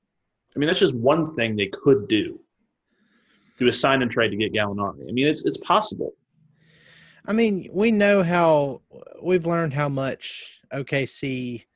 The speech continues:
Speaker 2: enjoys collecting first round picks. <laughs> At this point, I don't think it even matters, like, what year the pick is, as long as Sam Presti's getting his precious first round pick. Uh, so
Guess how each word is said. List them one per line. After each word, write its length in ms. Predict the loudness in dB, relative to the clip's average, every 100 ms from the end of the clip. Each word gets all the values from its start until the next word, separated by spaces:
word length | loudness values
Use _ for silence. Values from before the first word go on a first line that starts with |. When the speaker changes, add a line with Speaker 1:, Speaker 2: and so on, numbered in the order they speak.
| _ _ _ _ _ _ _ -8
Speaker 2:
enjoys 680 | -6 -4 -2 0 0 -2
collecting 600 | -6 -6 -4 -4 -4 -8
first 300 | -4 -4 -4
round 240 | -6 -8 -6
picks. 540 | -6 -6 -10 -20 -20 _ -14 -14 -16 -8 -4 -4
<laughs> 800 | -4 -14 _ -10 -10 -16 -14 -4
At 160 | -2
this 180 | 0 0
point, 280 | 2 0 2
I 80 | 0
don't 160 | -2
think 180 | -4 -2
it 80 | 0
even 260 | 0 -2 -4
matters, 400 | -2 -2 -2 -2
like, 160 | -4
what 240 | -2 -4 -4
year 320 | -6 -4 -4
the 120 | -6
pick 260 | -4 -4 -2
is, 300 | -2 -2 -4
as 120 | -6
long 280 | -4 -4 -4
as 180 | -6 -8
Sam 360 | -8 -6 -6
Presti's 500 | -4 -4 -2 -6 -8
getting 280 | -6 -6 -4
his 200 | -6 -8
precious 580 | -6 -6 -4 -8 -10 -8
first 260 | -4 -4 -4
round 240 | -6 -6
pick. 280 | -4 -4 -6 _ _ _ _ _ _ _ _ _
Uh, 460 | -6 -2 -2 -2 -4
so 680 | -4 2 4 4 2 -2